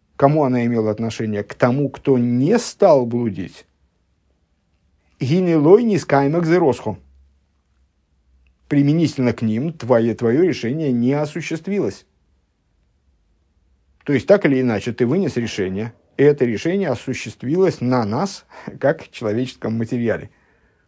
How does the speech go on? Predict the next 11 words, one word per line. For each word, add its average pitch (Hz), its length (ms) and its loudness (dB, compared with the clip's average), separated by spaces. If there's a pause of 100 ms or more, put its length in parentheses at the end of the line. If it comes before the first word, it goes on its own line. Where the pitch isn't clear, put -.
(2250)
Ну, 120 240 -4
значит, 120 460 -2
твой 127 200 4
приказ, 104 480 0
он 107 260 -6
имел 127 360 2
в 107 60 -4
виду 135 460 -2
вот 110 220 0
этих 101 320 -4
вот, 110 320 -8